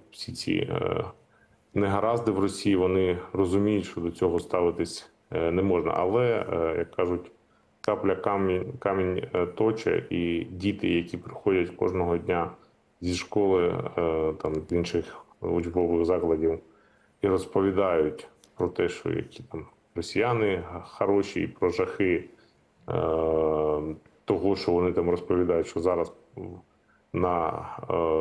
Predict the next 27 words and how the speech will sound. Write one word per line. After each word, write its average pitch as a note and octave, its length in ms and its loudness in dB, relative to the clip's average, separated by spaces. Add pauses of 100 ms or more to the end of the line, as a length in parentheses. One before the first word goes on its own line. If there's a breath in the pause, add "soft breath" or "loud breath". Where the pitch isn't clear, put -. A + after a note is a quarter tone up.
(240)
вільній F#2 520 0 (160)
території F2+ 480 2
України E2+ 420 0
по-, - 160 -12 (640)
якісь - 240 -12
стаються F#2 640 -2
події, G2+ 500 0
які F2 240 0
вони E2+ 180 2
там E2+ 180 0
вигадують, E2+ 640 0 (720 soft breath)
е, D2 60 -6 (520)
на E2 140 -2
кшталт, D#2+ 380 -2
там, D2+ 200 -2
я D2+ 80 2
не D2+ 160 2
знаю, D2 300 0
там, D#2+ 300 -4 (240)
вбивають F2+ 800 2
всіх, - 520 -2 (120)
хто F#2 140 4
розмовляє E2+ 760 2 (480)
на F2+ 140 2
російській F2 440 0
мові, G#2+ 560 2
то F2+ 280 4